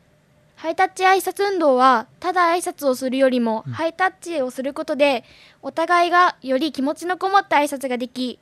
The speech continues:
Speaker 1: お互いを思いやる心を深めることができるはず、
Speaker 2: うん。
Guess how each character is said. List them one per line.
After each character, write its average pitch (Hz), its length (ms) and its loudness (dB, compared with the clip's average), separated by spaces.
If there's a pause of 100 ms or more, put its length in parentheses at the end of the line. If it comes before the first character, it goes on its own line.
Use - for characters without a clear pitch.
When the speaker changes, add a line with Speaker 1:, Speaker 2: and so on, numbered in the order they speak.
(100)
Speaker 1:
お 247 100 -12
互 359 340 0
い 370 80 -2
を 359 60 2
思 339 200 -4
い 359 80 -6
や 370 100 2
る 381 120 -2
心 294 320 -2
を 277 60 -2
深 277 120 -10
め 285 100 -2
る 302 120 -6
こ 277 80 -4
と 254 100 -6
が 233 80 -4
で 226 80 -8
き 254 100 -10
る 311 80 0
は 285 140 -6
ず、 247 240 -2 (180)
Speaker 2:
う 151 60 -4
ん。 127 140 -6